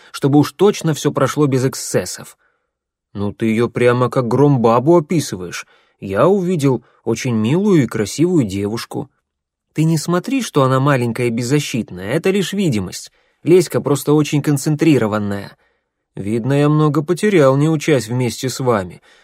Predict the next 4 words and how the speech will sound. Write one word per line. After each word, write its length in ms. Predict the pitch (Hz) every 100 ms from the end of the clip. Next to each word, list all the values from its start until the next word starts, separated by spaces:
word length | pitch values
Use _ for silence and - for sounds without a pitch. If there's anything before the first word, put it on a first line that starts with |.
| _
Наверняка 680 | 120 107 104 104 101 120 185
это 240 | 170 131
было 320 | 113 127 127
незабываемо». 1120 | 117 117 110 107 110 107 104 98 92 - -